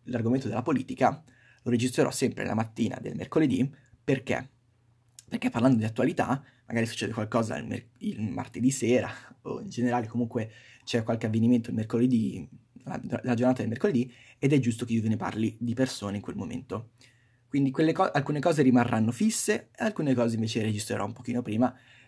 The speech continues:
per essere anche più tranquillo dal punto di vista della registrazione. Anche perché cambieranno anche altre cose. Oltre al fatto che ci saranno delle persone che collaboreranno con me, non dal punto di vista del podcast in generale, cioè nel registrare,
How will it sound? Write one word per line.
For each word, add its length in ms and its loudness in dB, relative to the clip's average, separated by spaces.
per 140 -2
essere 240 -4
anche 180 -6
più 120 -8
tranquillo 640 -6
dal 200 -8
punto 220 -6
di 60 -4
vista 180 -4
della 120 -4
registrazione. 720 -10
Anche 280 0
perché 440 0
cambieranno 440 6
anche 240 4
altre 220 -2
cose. 460 -6
Oltre 340 4
al 140 4
fatto 240 -2
che 200 -4
ci 100 -6
saranno 260 2
delle 140 2
persone 340 0
che 140 -10
collaboreranno 540 0
con 120 -6
me, 240 -2
non 140 4
dal 120 6
punto 220 4
di 60 8
vista 180 4
del 100 -2
podcast 400 -4
in 80 2
generale, 560 -2
cioè 300 -4
nel 280 2
registrare, 800 -2